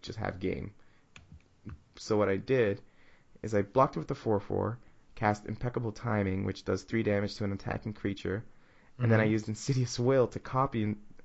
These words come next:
Speaker 1: Impeccable Timing to do the extra three damage to kill the Metalwork Colossus, which was a, an incredible line of play, which was completely undone by the fact that you can return <laughs> Metalwork Colossus to your hand by just sacrificing two artifacts, which he had.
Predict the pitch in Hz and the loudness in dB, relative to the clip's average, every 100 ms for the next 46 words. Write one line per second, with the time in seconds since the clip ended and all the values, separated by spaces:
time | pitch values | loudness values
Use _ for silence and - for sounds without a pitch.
0 | - 110 110 104 101 104 101 104 107 - | -8 -2 -2 -2 -2 0 0 0 -2 -2
1 | 110 104 101 107 - 104 110 104 101 98 | -2 -2 -4 -6 -8 -8 -4 -2 -2 -4
2 | 98 - - - - - - 107 - 135 | -8 -12 -20 -20 -20 -20 -12 -6 2 2
3 | 120 110 107 101 - 113 113 - 127 - | 4 2 2 0 0 -2 -2 -8 -14 -12
4 | - 110 117 110 104 - 101 _ - 113 | -4 -4 0 -2 -2 -8 -12 _ -8 -6
5 | 113 156 160 127 117 107 - - 120 101 | -2 0 2 4 2 0 -6 -2 0 0
6 | 110 - - - - 107 110 - 127 120 | -6 -14 -20 -10 -4 -2 -2 -4 -4 0
7 | 131 120 107 113 110 104 104 101 98 107 | 2 4 4 4 4 4 4 4 4 4
8 | 104 98 - 104 104 101 98 98 - 113 | 4 4 4 4 4 4 4 2 2 4
9 | 101 101 120 143 123 117 104 - - 101 | 6 8 8 8 6 8 8 6 2 4
10 | 101 95 95 92 - 95 - - 92 95 | 4 0 -2 -2 -2 -2 -2 0 0 0
11 | - 95 - - - - 104 - - 95 | 0 0 0 -2 -4 2 0 0 -2 0
12 | 92 - - | 0 0 -2